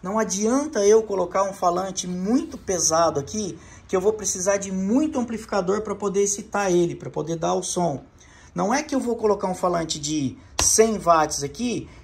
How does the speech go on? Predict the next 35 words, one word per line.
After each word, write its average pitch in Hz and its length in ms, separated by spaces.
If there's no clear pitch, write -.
que - 100
eu 214 100
vou 208 120
ter 208 200
cem 208 380
watts. 147 460
Não, 220 240
não 220 140
é 247 60
assim 208 300
que 196 60
funciona. 139 540
Eu 170 100
tenho 247 200
que 247 80
imaginar 202 420
que 185 60
eu 175 60
tenho 170 200
uma 160 140
bateria 160 460
ali 233 120
dentro 202 420
da 151 140
caixa, 170 520
que - 60
eu 165 60
tenho 175 240
um 175 100
amplificador 220 600
funcionando 208 480
aqui 180 140
dentro 170 280
da 165 120
caixa, 165 440